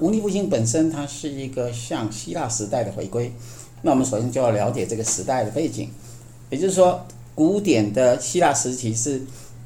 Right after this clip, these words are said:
这个历史时期大概是公元前五到四世纪，然后中世纪呢是 Middle Age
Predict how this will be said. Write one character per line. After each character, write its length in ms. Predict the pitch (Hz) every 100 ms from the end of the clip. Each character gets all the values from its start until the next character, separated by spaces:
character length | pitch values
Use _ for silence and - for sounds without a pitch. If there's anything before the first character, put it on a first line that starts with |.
| - -
这 140 | 180
个 100 | 147
历 180 | 151 185
史 120 | 113
时 140 | 107 135
期 120 | 107
大 140 | 139
概 120 | 135 123
是 340 | 139 117 - -
公 180 | 139 143
元 180 | 120 123
前 340 | - 95 113 113
五 160 | 101 -
到 300 | 120 104 -
四 200 | - 127
世 180 | 113 110
纪， 220 | 104 113 - - - - - -
然 100 | 135
后 80 | -
中 140 | 208
世 180 | 226 196
纪 160 | 202 180
呢 140 | 165
是 240 | 160 151 127
Middle 320 | 135 131 139
Age 340 | 127 95 -